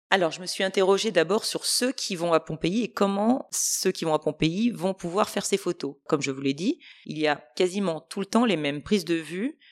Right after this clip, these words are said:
entre mille huit cent quarante et mille huit cent soixante-dix. Ce sont toujours les mêmes vues. Pourquoi ? Parce qu'en fait, que ce soit un amateur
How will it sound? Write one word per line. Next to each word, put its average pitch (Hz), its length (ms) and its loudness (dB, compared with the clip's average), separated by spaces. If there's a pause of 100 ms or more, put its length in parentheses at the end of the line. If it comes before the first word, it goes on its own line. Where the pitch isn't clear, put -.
entre 160 340 0
mille 165 220 -4
huit 160 80 -6
cent 170 180 -2
quarante 180 480 0
et 165 60 -2
mille 151 180 -6
huit 151 80 -8
cent 208 160 -2
soixante-dix. 165 580 -6
Ce 170 120 -4
sont 226 320 0
toujours 247 340 -4
les 196 120 -2
mêmes 165 200 -10
vues. 156 220 -12 (720)
Pourquoi ? - 520 0
Parce - 220 -4
qu'en 185 160 0
fait, 185 460 -2 (180)
que 180 80 0
ce 175 160 -2
soit 165 300 4
un 151 80 0
amateur 156 640 0